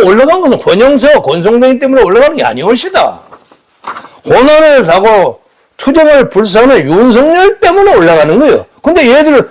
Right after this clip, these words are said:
지지니까 올라가는 것처럼 표정 관리를 하고 있어. <laughs> 참, 정말 웃기고 완장할 일이에요. 특히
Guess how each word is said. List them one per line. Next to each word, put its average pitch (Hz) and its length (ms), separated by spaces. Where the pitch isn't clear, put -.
지지니까 294 640
올라가는 226 420
것처럼 190 300
표정 415 300
관리를 202 300
하고 160 220
있어. 190 140
<laughs> - 180
참, - 180
정말 156 280
웃기고 143 480
완장할 156 580
일이에요. 92 200
특히 233 480